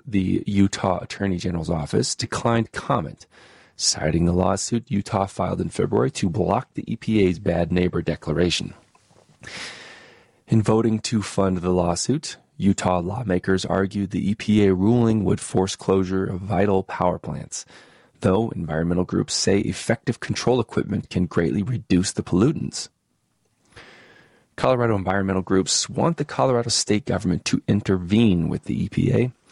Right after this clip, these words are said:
in favor of the Utah restrictions. Backing up the E P A should be part of Colorado's overall ozone fight, which they say should also include tougher restrictions at home on Front Range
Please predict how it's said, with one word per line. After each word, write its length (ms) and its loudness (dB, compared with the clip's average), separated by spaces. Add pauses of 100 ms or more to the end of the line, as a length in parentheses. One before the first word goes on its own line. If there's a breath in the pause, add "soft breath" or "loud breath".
(520 loud breath)
in 100 4
favor 360 2
of 160 0
the 80 2
Utah 340 0
restrictions. 640 -4 (1700 loud breath)
Backing 360 2
up 120 2
the 180 -2
E 60 2
P 180 4
A 100 4
should 220 0
be 80 0
part 220 0
of 80 -6
Colorado's 520 -2 (140)
overall 480 2
ozone 400 -4
fight, 460 -12 (560 loud breath)
which 200 2
they 120 4
say 200 2
should 160 0
also 220 -2
include 400 0
tougher 280 -4
restrictions 680 -2
at 140 -2
home 320 0
on 120 -6
Front 420 -4
Range 300 2